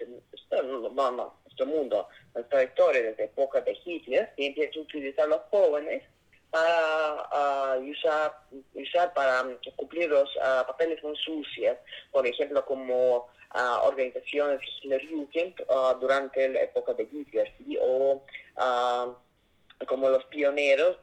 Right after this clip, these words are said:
ah, durante la época de Stalin, ah, o como los colectivos durante la época de Chávez y ahora Maduro. Entonces, ah,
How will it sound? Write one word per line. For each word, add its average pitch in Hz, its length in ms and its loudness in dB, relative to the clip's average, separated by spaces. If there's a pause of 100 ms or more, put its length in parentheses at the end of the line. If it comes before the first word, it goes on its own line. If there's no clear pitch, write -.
ah, 123 220 2
durante 123 300 0
la 120 80 0
época 120 280 -4
de 120 100 -4
Stalin, 135 760 0 (340)
ah, 123 280 2
o 147 180 2
como 135 520 2
los 127 180 2
colectivos 135 840 0 (140)
durante 131 420 0
la 123 120 2
época 135 580 2
de 120 360 2
Chávez 135 440 -2
y - 80 -10
ahora 117 240 4
Maduro. 117 600 -10 (240)
Entonces, 180 500 -2 (200)
ah, 135 320 2